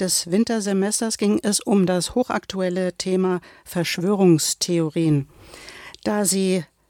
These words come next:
Vorstandsmitglied der Skeptikerbewegung gewupp sind, das heißt Gesellschaft zur wissenschaftlichen Untersuchung von Parawissenschaften, liegt so ein Programmschwerpunkt nah. Finden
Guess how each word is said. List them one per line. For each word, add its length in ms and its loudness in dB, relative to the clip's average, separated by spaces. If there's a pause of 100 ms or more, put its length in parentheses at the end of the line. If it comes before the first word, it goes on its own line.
(240)
Vorstandsmitglied 1400 -2
der 240 0
Skeptikerbewegung 1300 -2 (320)
gewupp 380 0
sind, 540 2
das 160 -2
heißt 300 0
Gesellschaft 580 -2
zur 240 0
wissenschaftlichen 680 0
Untersuchung 680 0
von 240 4
Parawissenschaften, 1040 0 (400)
liegt 260 -4
so 160 0
ein 240 4
Programmschwerpunkt 1120 0
nah. 340 2 (300)
Finden 380 2